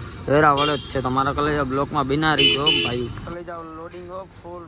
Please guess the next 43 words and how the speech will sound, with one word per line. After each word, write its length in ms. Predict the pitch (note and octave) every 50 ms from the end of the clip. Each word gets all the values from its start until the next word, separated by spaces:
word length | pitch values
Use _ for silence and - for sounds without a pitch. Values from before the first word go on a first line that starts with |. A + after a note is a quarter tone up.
| - -
બંધાઈ 280 | D#3 D#3 D#3 D#3+ D#3+ E3
ગઈ, 120 | D#3+ D#3+
બંધાઈ 320 | D#3+ D#3+ D#3+ D#3+ D#3+ E3 E3+
ગઈ, 60 | E3
બધી 280 | D3+ D#3 D3+ D#3 E3
થઈ 0 |
ગયું. 320 | D3+ D3+ D#3+ D#3 D#3+ E3+ D#3+
તો 60 | D#3
આપણે 280 | D#3 D#3 D#3 - D#3+ D#3+
હવે 140 | D#3 D#3+ D#3
નીકળી 320 | D#3 D3+ D#3 D#3 E3 D#3+
જ 40 | D#3 - -
જવાનું 260 | D#3 D#3+ E3 E3 E3
છે 180 | D#3 D#3+ D#3 D3+
ડાયરેક્ટ 380 | D#3 E3 D#3+ D#3+ E3 D#3+ -
વેરાવળ 380 | D3 D3+ - E3 E3 D#3 C#3+ C3+
જ. 120 | B2+ - - - - -
કલેજા 200 | G3 G#3 A3 G#3
તમને 300 | G3+ - F#3 F#3+ G3 F#3
કીધું 300 | D#3+ C#3 - F3 F#3 G#3+
હતું 140 | G#3 A#3+ A#3
ને 80 | A3+
કે 60 | G#3+ G3+
ભાઈ 380 | E3 C#3 - - C#3+ D#3 E3
મયુરભાઈ 440 | E3 E3 E3+ F3 F#3 F3+ F3 F3 E3+
કોઈ 120 | E3 F3
દી 80 | F3 E3+
ખાલી 540 | - - - - - D#3 D3+ D#3 E3 F3 E3+
ન 40 | E3+
હોય, 240 | E3 E3 E3 D#3+
ઈ 120 | D#3+ D3+ C#3+
ભરીને 380 | B2 C3 C3+ D3 D#3+ D#3+ D#3+
નીકળી 380 | D3 C3+ C3+ D3 D3+ - - -
જ 140 | - - -
જવાનું. 300 | D#3+ D#3 D3+ D3+ D3+ -
તો 80 | C3+
જોઈ 260 | - - - D3+ D#3+ D#3+
લો 120 | E3 D#3
આપણે 220 | D#3 D3+ D3 C#3+
ભરીને 380 | C3 A#2+ C3 C3+ C3+ D#3 D#3+ D3+
અત્યારે 360 | D3 - - D#3 D#3 C#3+ C#3+
નીકળી 280 | C#3 D3 D3 F3+ F3 E3+
ગયા. 220 | D#3 - - -